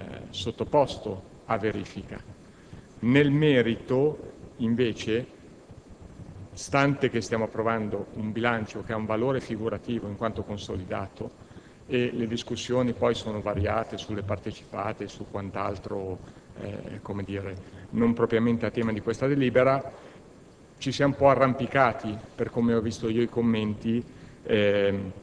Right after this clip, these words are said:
su fatti di interpretazione. Banalmente è stato spiegato dal sindaco, eh, mo-, in maniera molto semplice e molto chiara qual era la logica di mettere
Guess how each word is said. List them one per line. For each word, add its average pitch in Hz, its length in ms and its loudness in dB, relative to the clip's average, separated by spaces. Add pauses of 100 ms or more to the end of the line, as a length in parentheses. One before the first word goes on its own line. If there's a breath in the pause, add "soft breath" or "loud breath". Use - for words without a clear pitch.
(500)
su 135 480 0
fatti 139 560 0
di 123 340 0
interpretazione. 110 1300 -4 (140 loud breath)
Banalmente 127 640 2
è - 20 -4
stato 113 220 -6
spiegato 117 360 -2
dal 113 180 -4
sindaco, 101 840 -6 (140)
eh, 107 240 -4
mo-, 131 280 4
in 127 100 2
maniera 123 320 4
molto 131 280 0
semplice 127 400 -4
e 110 40 -2
molto 117 280 -2
chiara 120 460 2 (440 loud breath)
qual 143 280 6
era 110 460 4
la 123 120 4
logica 139 640 4 (240 loud breath)
di 120 200 0
mettere 110 760 0